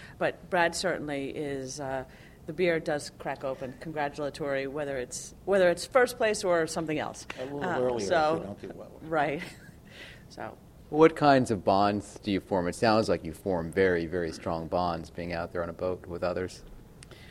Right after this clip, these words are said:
Speaker 1: I think you do. I think, and I don't think it really takes too long. Well, I think part of that, too, is being a part of City Island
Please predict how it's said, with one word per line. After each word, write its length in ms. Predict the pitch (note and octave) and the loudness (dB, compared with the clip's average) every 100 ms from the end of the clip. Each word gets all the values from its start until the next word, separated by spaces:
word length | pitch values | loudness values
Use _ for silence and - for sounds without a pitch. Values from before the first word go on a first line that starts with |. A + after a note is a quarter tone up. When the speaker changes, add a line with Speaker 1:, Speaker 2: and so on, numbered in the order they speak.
| - - - - | -20 -20 -16 -6
Speaker 1:
I 80 | D#4+ | -2
think 240 | E4+ E4 | -2 -2
you 60 | E4 | 0
do. 260 | G4 G#3 | 0 0
I 140 | - E3+ | 0 -2
think, 260 | F3 F#3+ | -2 -4
and 120 | - F#3+ | 0 2
I 80 | |
don't 120 | F#3+ G3+ | 0 0
think 160 | F#3+ | -2
it 120 | F#3 - | -2 -2
really 260 | F3+ E3+ E3 | 0 2 2
takes 380 | E3 E3+ - - | 0 -2 -2 -8
too 180 | F#3 | -4
long. 640 | E3 E3 F3+ D#3+ D3+ D#3+ D#3+ - | -2 0 2 0 -2 -6 -10 -16
Well, 260 | - D3+ D3 | -10 -6 -2
I 120 | A#2+ | -2
think 320 | F3+ F3 - | -4 -6 -8
part 180 | - E3+ | 0 0
of 80 | D#3 | 2
that, 240 | D#3 C#3+ | 0 -2
too, 300 | - E3+ D#3+ | -4 -4 -2
is 180 | C#3+ C3 | -2 -4
being 240 | - D3+ D3 | -4 -4 -4
a 60 | |
part 240 | D3 D#3 D3 | -4 -4 -4
of 100 | C3+ | -6
City 300 | - D3+ D3 | -6 -2 -2
Island 380 | C3+ C3 C3 | -2 -6 -8